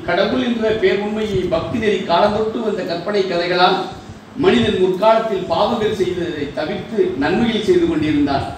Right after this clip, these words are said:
இன்றோ விஞ்ஞான அறிவு வளர்ந்த இக்காலகட்டத்தில் அவ்வாறு கற்பனை கதைகளை கூறி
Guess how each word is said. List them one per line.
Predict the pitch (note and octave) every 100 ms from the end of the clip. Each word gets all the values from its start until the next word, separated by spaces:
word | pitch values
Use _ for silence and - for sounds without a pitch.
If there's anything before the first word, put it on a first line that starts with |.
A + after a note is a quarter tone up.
| - - -
இன்றோ | F#3+ F#3+ F#3+ A#3 -
விஞ்ஞான | F3+ G#3+ A#3 G#3
அறிவு | F3 G3+ F#3
வளர்ந்த | E3 F#3+ - -
இக்காலகட்டத்தில் | F3 - A3 - F#3+ - - - C3+ D#3+
அவ்வாறு | - F#3+ G#3 F#3+
கற்பனை | F3+ F3+ - G3
கதைகளை | F#3 E3+ E3+ - -
கூறி | A#3+ -